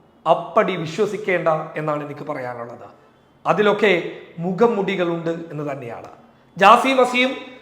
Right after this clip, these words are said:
സന്തുഷ്ടരായി വീഡിയോ ചെയ്തിരുന്ന കാലത്ത് തന്നെ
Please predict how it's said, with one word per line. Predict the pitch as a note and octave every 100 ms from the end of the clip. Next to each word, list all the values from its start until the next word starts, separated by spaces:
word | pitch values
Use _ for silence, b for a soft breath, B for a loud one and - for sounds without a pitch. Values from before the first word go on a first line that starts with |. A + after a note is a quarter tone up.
| -
സന്തുഷ്ടരായി | G#3 A#3+ C4+ - C4+ C4 B3+
വീഡിയോ | A#3 B3 C#4 C#4
ചെയ്തിരുന്ന | B3+ B3+ B3 B3 B3 A#3+
കാലത്ത് | A3 A#3+ A#3 A#3+ A3
തന്നെ | G#3 A#3+ G#3 -